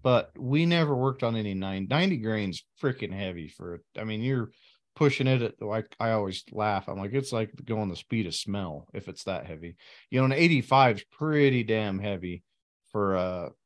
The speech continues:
for a two two three. Now, I know what they were trying to do. They were trying to get heavy for windbuck. They were trying to do all that, but I think most of those guys have settled on that,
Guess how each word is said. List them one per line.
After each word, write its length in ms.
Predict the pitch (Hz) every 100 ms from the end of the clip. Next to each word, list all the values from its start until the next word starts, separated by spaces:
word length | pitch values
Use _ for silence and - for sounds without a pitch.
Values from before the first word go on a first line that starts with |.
| - -
for 160 | 98
a 40 | 90
two 200 | - 113
two 160 | 107
three. 240 | - 110 107
Now, 340 | 113 123 123
I 100 | 127
know 120 | 156
what 140 | 170 110
they 80 | 113
were 100 | 95
trying 220 | 110 98
to 80 | 95
do. 180 | 107
They 80 | 101
were 80 | 104
trying 240 | 117 113
to 80 | 107
get 240 | 101 95 113
heavy 460 | 117 117 117 113 - _ _ _
for 80 | 95
windbuck. 640 | 98 120 123 117 113 113 -
They 80 |
were 140 | 98 95
trying 260 | 110 104
to 80 | 104
do 180 | 95 98
all 180 | 95 95
that, 300 | 95 90 -
but 220 | 98 90 _ _ _
I 60 | 127
think 160 | 151 117
most 300 | 117 127 113
of 60 |
those 180 | 101 92
guys 260 | 92 101 95
have 120 | 80
settled 400 | - 98 95 90
on 180 | 90 87
that, 200 | 85